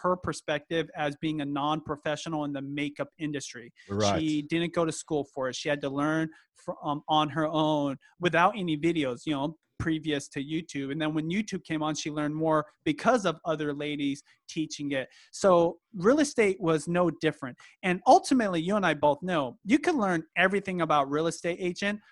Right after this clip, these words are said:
Speaker 1: but when it comes to actually, like, finding the properties and
Speaker 2: Mm-hmm.
Speaker 1: signing documentations and closing the deal, yeah, you really do need a professional. So
Speaker 2: Sure.
Speaker 1: all I was doing was helping people to answer the questions they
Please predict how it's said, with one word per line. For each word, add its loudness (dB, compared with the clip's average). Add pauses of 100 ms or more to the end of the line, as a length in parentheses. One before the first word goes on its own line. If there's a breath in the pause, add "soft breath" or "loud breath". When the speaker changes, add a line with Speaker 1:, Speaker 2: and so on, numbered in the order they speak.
Speaker 1:
but 4
when 4
it -2
comes 2
to 2
actually, 0
like, -2
finding 0
the -2
properties 0
and 0
Speaker 2:
Mm-hmm. -4
Speaker 1:
signing 0
documentations -2
and -10
closing -2
the -6
deal, -2 (180 soft breath)
yeah, 0
you -2
really 4
do -2
need 0
a -2
professional. -6 (160 soft breath)
So 2
Speaker 2:
Sure. 8
Speaker 1:
all 10
I 6
was 2
doing 0
was -2 (140)
helping 0
people 0 (240 soft breath)
to -10
answer -2
the -2
questions -2
they -4